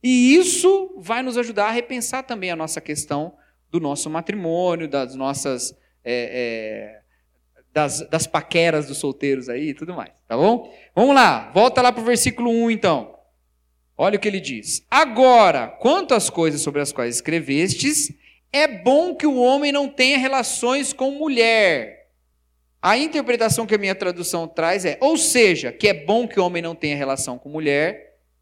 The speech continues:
parece que ele, que eles escreveram que era bom. Mas a melhor interpretação é que eles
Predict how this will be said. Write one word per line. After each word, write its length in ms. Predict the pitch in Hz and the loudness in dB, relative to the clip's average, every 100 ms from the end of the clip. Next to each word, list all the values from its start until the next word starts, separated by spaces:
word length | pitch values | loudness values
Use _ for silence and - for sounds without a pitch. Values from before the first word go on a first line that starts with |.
| _ - | _ -4
parece 400 | 175 165 180 - | 0 2 0 -2
que 100 | - | -4
ele, 280 | 185 190 185 | -6 -6 -12
que 320 | - 170 165 | -16 -12 -2
eles 240 | 175 233 175 | -2 -2 -6
escreveram 540 | - - 139 151 185 | -8 -8 -6 -6 -4
que 100 | 170 | -6
era 100 | 160 | -6
bom. 320 | 147 117 - _ _ _ _ _ _ _ _ | -6 -8 -12 _ _ _ _ _ _ _ _
Mas 320 | 180 208 180 | -2 0 0
a 100 | 277 | -2
melhor 420 | 381 277 226 233 233 - _ _ - | 0 2 2 2 -2 -20 _ _ -16
interpretação 640 | 190 208 190 185 185 240 | -6 -4 -4 -6 -4 -4
é 80 | 247 | -4
que 340 | 233 226 226 | -6 -4 2
eles 560 | 202 262 339 370 370 - | 4 4 4 4 2 -4